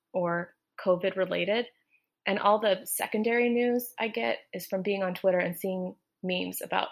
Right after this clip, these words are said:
things. So, like, when this big Krispy Kreme debacle happened,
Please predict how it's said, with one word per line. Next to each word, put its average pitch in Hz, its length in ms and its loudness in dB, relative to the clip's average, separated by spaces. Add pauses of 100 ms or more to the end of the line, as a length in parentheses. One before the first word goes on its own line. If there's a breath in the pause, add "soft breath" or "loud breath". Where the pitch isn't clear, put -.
(260)
things. - 380 -8 (380 loud breath)
So, 208 180 2
like, 185 300 2
when 220 220 0
this 214 180 -2
big 208 260 -4
Krispy - 420 -10
Kreme 180 440 -4
debacle 175 420 -2
happened, - 480 -6